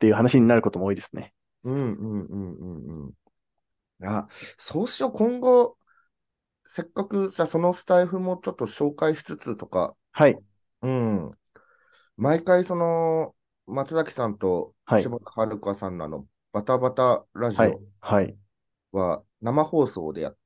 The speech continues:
Speaker 2: てて、
Speaker 1: はい。
Speaker 2: で、生放送の前に告知があって、
Speaker 1: うん、うん、うん。
Speaker 2: そこで毎回テーマがね、出てるんで。
Speaker 1: はい、はい、はい。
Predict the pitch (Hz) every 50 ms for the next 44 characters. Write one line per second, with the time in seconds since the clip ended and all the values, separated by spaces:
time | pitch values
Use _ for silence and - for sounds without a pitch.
0 | _ - 87 - - 98 98 92 85 - - _ _ - 127 120 107 - 113 117
1 | 113 - _ - - - - _ _ _ _ _ _ _ _ 143 147 165 185 208
2 | 214 202 160 123 110 110 104 98 92 90 78 69 - _ _ - - 139 - -
3 | - - 175 170 175 170 170 175 - _ _ _ - 110 104 92 73 - - _
4 | 139 131 107 98 107 110 107 95 98 - 107 101 98 170 196 202 - 208 208 190
5 | - - 233 262 240 160 110 90 78 78 82 80 67 - - _ _ _ _ _
6 | _ _ _ _ _ _ 101 110 104 - 104 90 87 80 78 76 85 - - -
7 | - _ _ _ - 117 113 104 - - 107 104 87 85 - 82 80 - -